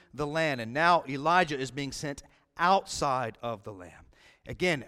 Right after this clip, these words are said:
just to reiterate the point, it's as though we are right back at the end of the book of Deuteronomy. Jericho is still there. The word of God is outside the land. The worship of Baal is inside the land, waiting to be judged. And we ask the question at this point of the passage,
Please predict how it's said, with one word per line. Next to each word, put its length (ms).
just 220
to 80
reiterate 480
the 60
point, 300
it's 160
as 180
though 260
we 160
are 100
right 320
back 220
at 120
the 180
end 240
of 200
the 100
book 240
of 120
Deuteronomy. 680
Jericho 520
is 100
still 300
there. 340
The 80
word 260
of 140
God 240
is 120
outside 540
the 80
land. 320
The 80
worship 480
of 180
Baal 260
is 200
inside 500
the 120
land, 280
waiting 320
to 120
be 120
judged. 540
And 160
we 140
ask 240
the 80
question 580
at 160
this 160
point 300
of 20
the 60
passage, 480